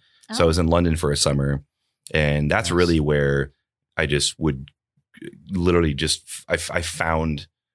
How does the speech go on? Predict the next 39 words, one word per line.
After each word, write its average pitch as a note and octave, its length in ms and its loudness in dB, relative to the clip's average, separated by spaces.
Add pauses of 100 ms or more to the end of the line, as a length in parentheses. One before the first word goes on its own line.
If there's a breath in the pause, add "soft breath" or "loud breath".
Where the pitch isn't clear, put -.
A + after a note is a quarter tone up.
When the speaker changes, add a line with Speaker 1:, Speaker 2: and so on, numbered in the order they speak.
Speaker 1:
the E2 80 0
passion, E2 440 0
even G2+ 180 2
being F2+ 180 2
social F2 500 2
and D#2 100 0
being E2+ 180 0
with A2 100 2
Speaker 3:
Mm. G2 40 0
Speaker 1:
all E2+ 60 0
these E2+ 160 -2
people E2 260 -4
I C#2 80 -4
didn't G2 180 -2
even A2 120 0
really G2 180 -2
know E2 240 0
at D#2+ 60 -2
all, E2 360 0 (400 loud breath)
and D2+ 100 -2
going E2+ 280 4
and D2+ 80 0
exploring, E2+ 560 0
you D#2+ 80 0
know, C#2+ 100 -2
and D2 100 -2
traveling D2+ 380 -2
to, C#2 120 -4
like, C#2 180 -8
to D2+ 80 -8
Greece C3+ 440 2
and F#2 100 0
to E2 60 2
Amsterdam A2 520 0
and G2 120 0
places G2 220 0
like F2+ 160 2
that, F#2+ 240 0
Speaker 2:
Wow. G2+ 60 -14